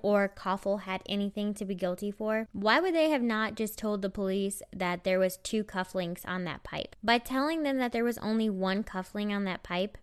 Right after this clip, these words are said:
they knew they were saving themselves, because if they had access to that second cufflink,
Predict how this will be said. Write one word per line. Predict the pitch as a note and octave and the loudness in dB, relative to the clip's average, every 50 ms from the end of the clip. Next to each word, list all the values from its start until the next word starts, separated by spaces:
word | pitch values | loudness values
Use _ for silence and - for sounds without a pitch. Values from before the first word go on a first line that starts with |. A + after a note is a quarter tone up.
| - | -10
they | - G3+ A#3 B3+ C4+ | -2 2 4 6 6
knew | C4 B3+ B3+ C#4 C#4+ | 6 6 6 6 4
they | C#4+ C4 | 4 4
were | B3+ A#3+ | 4 4
saving | A#3+ - - A3 G#3+ G#3 G#3+ G#3 | 2 2 0 0 0 2 0 0
themselves, | G3 F#3+ G3 G3 - A#3 A3+ E3+ - - - - | 0 0 -2 -2 -2 0 0 0 -2 -4 -8 -6
because | - G3 G3 - A#3+ A3 | -6 -2 0 0 2 2
if | B3 A#3 - | 2 0 2
they | - A#3+ B3+ | 0 0 0
had | B3 A#3 A#3+ A#3+ C4+ C#4+ - | 0 -2 0 0 0 2 6
access | - G#3+ G#3+ - - - A#3+ A#3 - | 6 6 6 4 0 -4 -6 -6 -4
to | - A#3 | -6 -2
that | G#3 G3 G3+ - | -2 -2 -2 -2
second | - G3+ F#3+ G3 G#3 G#3 G#3 | -6 -8 -6 -4 -4 -6 -6
cufflink, | - - F3+ F#3 - - G#3+ A3 A#3+ B3+ - | -4 -8 -8 -8 -6 -6 -4 -2 -2 -2 -4